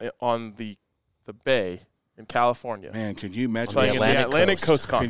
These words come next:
Speaker 1: Conference.
Speaker 2: imagine what the softball team has to go through?
Speaker 3: <sighs>
Speaker 2: Like, like, it's,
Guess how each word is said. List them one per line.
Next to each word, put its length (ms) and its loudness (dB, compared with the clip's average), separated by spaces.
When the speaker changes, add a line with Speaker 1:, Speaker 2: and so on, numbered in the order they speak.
Speaker 1:
Conference. 100 2
Speaker 2:
imagine 220 0
what 100 -2
the 80 -8
softball 540 -4
team 260 -6
has 140 -8
to 80 -14
go 140 -6
through? 180 -8
Speaker 3:
<sighs> 180 -14
Speaker 2:
Like, 240 -8
like, 200 0
it's, 200 -2